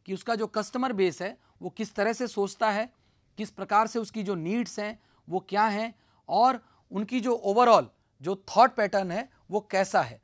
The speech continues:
तो ये सभी चीज़ें जब उनको पता रहेंगी, तभी वो उसके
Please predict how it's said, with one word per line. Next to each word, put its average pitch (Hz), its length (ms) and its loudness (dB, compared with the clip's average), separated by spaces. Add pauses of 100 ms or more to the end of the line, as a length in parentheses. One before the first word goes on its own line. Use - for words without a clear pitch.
(260)
तो 214 80 -6
ये 220 220 -2
सभी 247 300 -2
चीज़ें 240 320 -2
जब 233 160 -2
उनको 220 200 -4
पता 208 280 2
रहेंगी, 202 440 -2 (320)
तभी 254 380 0 (260)
वो 233 160 2
उसके 247 240 -4